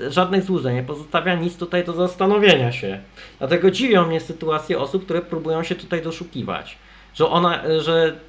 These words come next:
ona go sprowokowała w tej sytuacji. No okej, czasami zdarza się, że jedna osoba sprowokuje drugą, okej, ale to wciąż nie daje wtedy przyzwolenia na to, żeby trzasnąć drugą osobę,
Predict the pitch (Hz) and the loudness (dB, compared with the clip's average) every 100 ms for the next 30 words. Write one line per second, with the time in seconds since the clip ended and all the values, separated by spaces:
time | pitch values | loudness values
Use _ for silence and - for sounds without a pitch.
0 | - 151 151 151 151 - 151 156 156 139 | -8 -2 0 -2 -6 -4 -2 -2 -2 0
1 | 135 139 135 147 139 139 143 135 185 180 | 2 2 0 -4 -8 -6 -4 -4 -2 -2
2 | 180 - 143 98 - - 120 123 151 165 | -2 2 2 2 -6 -10 -8 -2 -2 0
3 | 175 180 - 139 160 175 143 131 131 139 | -2 -2 -6 0 4 4 2 -2 -4 -2
4 | 147 143 135 135 135 131 139 131 131 139 | -2 -2 -2 -4 -6 -6 -8 -8 -4 -2
5 | 123 123 117 110 127 196 - - 123 - | 0 -2 -4 -4 -4 -4 -10 -14 -14 -6
6 | 110 120 165 - - - - - - - | -2 0 0 -4 -20 -20 -20 -20 -12 -2
7 | 131 156 160 165 165 170 - 160 196 - | 0 0 0 2 2 2 4 4 2 -2
8 | 156 147 160 160 - 151 160 - 147 156 | -4 0 2 2 -2 -8 -8 -10 -6 -2
9 | 160 160 160 143 123 135 151 175 - - | 0 0 0 -2 -2 -4 -6 -8 -2 2
10 | 185 - 135 123 120 120 107 98 95 90 | 2 2 -4 -2 -4 -4 -6 -8 -8 -8
11 | 85 | -10